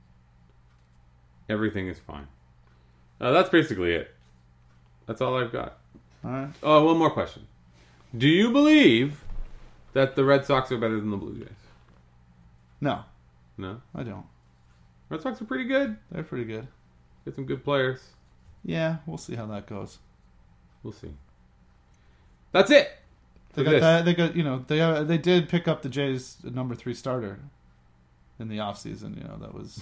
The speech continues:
Speaker 2: that was good.
Speaker 1: <laughs>
Speaker 2: It was a
Speaker 1: Uh,
Speaker 2: nice move on their part.
Speaker 1: I have a
Speaker 2: He was
Speaker 1: feeling
Speaker 2: now what? Who, what is, what is he, their fourth starter now? He's terrible.
Speaker 1: He has, like,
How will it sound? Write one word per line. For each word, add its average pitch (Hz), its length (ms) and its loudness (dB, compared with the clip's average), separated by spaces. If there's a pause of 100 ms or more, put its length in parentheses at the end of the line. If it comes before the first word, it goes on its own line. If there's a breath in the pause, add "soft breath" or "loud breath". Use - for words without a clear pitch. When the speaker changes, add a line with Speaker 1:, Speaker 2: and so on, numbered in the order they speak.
Speaker 2:
that 110 100 -12
was 110 140 -14
good. - 200 -14 (140)
Speaker 1:
<laughs> - 160 0 (880 loud breath)
Speaker 2:
It 170 60 4
was 165 80 6
a - 20 8
Speaker 1:
Uh, 170 40 8
Speaker 2:
nice 170 220 8
move 151 180 2
on 143 120 0
their 127 160 -2
part. 113 360 -4 (140)
Speaker 1:
I 135 120 4
have 165 180 2
a 165 60 2
Speaker 2:
He - 0 -
was 175 80 -8 (280)
Speaker 1:
feeling 170 60 4
Speaker 2:
now 180 180 10
what? 160 160 6
Who, 147 140 0
what 160 160 2
is, 156 180 -4
what 156 120 -2
is 127 40 -8
he, 127 80 -2
their 110 160 -6
fourth 160 320 -6
starter 175 320 -2
now? 175 200 -4
He's 156 120 -10
terrible. 104 380 -12 (320)
Speaker 1:
He 131 80 0
has, 135 160 0
like, 139 120 -2